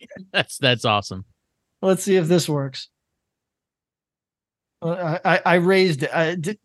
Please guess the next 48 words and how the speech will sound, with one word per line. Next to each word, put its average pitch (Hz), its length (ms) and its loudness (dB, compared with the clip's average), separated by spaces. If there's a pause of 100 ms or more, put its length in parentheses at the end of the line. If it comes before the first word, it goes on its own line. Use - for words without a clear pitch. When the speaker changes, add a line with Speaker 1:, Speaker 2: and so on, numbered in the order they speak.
(100)
Speaker 2:
hold 135 180 -4
on. 120 200 -8 (520)
Do 147 140 0
we 165 100 6
get 170 180 6
it? - 100 -4 (680)
Decline 143 420 -2
my 127 160 0
offer. 123 240 -4
You 240 140 0
scumbag. 147 720 0
You 214 80 2
know 269 100 4
what, 285 240 2 (340)
brother? 240 280 4
I 254 140 4
hope 254 200 2
that 254 120 -8
your 214 160 2
shit, 208 400 0 (340)
your 214 120 2
shit 294 220 2
ends 233 240 4
in 185 140 4
two 196 200 2
hours. 196 400 4
I 196 140 4
hope 202 220 2
that 185 160 0
you, 170 440 0
uh, 139 380 -2 (260)
don't 165 280 0
sell 151 300 0
it. - 100 -14 (1200)
I, 190 240 2
I, 233 560 4
I 254 60 4
hope 180 260 2
that 165 160 -2
you 165 100 -2
now 170 220 4
have 165 160 2
to - 80 -2
go 170 160 4
down 165 160 2
to 147 60 -4
cash - 480 0
converters 123 760 -6